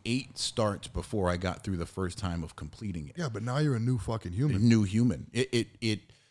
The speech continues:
Speaker 1: it rewires your brain's reward system over time is what it does. It doesn't make you feel a reward, you know, a dopamine push for, you know, you're gonna get a drink in a couple hours. You know, it,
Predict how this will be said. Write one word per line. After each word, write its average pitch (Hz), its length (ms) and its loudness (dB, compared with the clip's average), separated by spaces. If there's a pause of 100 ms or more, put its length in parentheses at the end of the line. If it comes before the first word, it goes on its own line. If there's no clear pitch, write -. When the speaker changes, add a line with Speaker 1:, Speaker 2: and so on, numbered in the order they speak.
(160)
Speaker 1:
it 95 380 -6
rewires 127 840 2
your 98 120 -4
brain's 107 560 0
reward 104 480 0
system 80 520 -6
over 85 280 -4
time 117 440 -2
is 80 140 -12
what 82 140 -6
it 80 160 -8
does. 101 320 -4
It 82 160 -10
doesn't 117 460 0 (260)
make 107 320 -4
you 98 100 -2
feel 107 760 0
a 90 180 0
reward, 92 840 0 (140)
you 92 60 -8
know, 85 140 -2
a 85 60 -2
dopamine 92 640 0
push 92 380 0
for, 85 680 -4 (140)
you 90 60 -12
know, 82 60 -4
you're 82 140 -2
gonna 87 160 -2
get 80 120 -6
a 65 40 -10
drink 107 300 0
in 87 80 -2
a 82 40 -6
couple 76 280 -10
hours. - 520 -14
You 85 120 -8
know, 80 180 -4
it, 82 280 -6